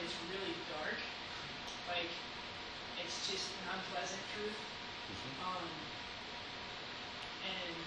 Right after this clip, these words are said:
Speaker 1: <laughs> for me, there's some that have been really sucking the energy out of my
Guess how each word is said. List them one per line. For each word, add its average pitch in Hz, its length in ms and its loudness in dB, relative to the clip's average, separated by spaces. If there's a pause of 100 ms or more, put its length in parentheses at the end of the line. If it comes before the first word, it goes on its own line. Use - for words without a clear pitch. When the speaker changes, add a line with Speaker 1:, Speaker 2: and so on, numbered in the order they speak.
(380)
Speaker 1:
<laughs> - 600 2
for 214 100 4
me, 208 240 8
there's 185 160 4
some 190 240 4 (140)
that 175 80 4
have 165 100 0
been 170 240 0
really 170 140 2
sucking 180 420 2
the 170 160 0
energy 175 320 2
out 170 120 4
of 170 100 2
my 160 180 0